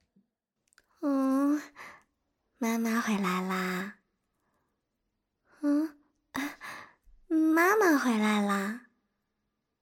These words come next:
啊？嗯，没干什么呀。嗯，我有点感冒了，我好难受呀，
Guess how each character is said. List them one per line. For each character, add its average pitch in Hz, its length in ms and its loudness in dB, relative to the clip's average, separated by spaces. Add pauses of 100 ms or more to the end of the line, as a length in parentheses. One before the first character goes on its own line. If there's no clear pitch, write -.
(540)
啊？ 302 440 -4 (1120)
嗯， 302 280 -4 (680)
没 269 420 2
干 349 260 2
什 269 140 -2
么 214 100 0
呀。 214 380 -2 (800)
嗯， 262 320 -8 (640)
我 269 100 2
有 269 240 2
点 277 260 2
感 233 240 -2
冒 294 460 2
了， 233 300 0 (680)
我 320 160 2
好 269 220 0
难 247 340 2
受 320 500 -2
呀， 226 640 -4